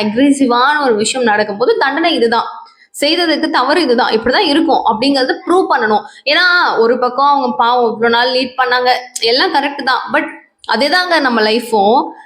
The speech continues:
நல்லா தாங்க இருக்கும் எல்லாமே. திடீர்னு ஒரு நாள் நம்ம தப்பு பண்றோம்ல, அந்த தப்பால மொத்தமா மாறும்ல, அதை நம்ம பண்ணக்கூடாதுல்ல. அதுக்கான லெசன் தான் இதுன்னு நான் பாக்குறேன்.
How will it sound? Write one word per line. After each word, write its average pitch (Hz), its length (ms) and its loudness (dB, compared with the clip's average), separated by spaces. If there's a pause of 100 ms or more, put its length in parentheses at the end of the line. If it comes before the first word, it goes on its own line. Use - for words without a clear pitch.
நல்லா 285 280 2
தாங்க 320 240 0
இருக்கும் 226 240 0
எல்லாமே. 214 640 0
திடீர்னு 349 400 2
ஒரு 302 100 2
நாள் 277 160 2
நம்ம 277 200 0
தப்பு 247 360 -2
பண்றோம்ல, 202 320 0 (280)
அந்த 247 240 0
தப்பால 311 500 0
மொத்தமா 320 520 0
மாறும்ல, 233 440 0 (260)
அதை 277 180 0
நம்ம 294 320 0
பண்ணக்கூடாதுல்ல. 320 680 0 (400)
அதுக்கான 320 380 0
லெசன் 240 340 0
தான் 254 160 2
இதுன்னு 247 340 2
நான் 226 260 2
பாக்குறேன். 247 360 -2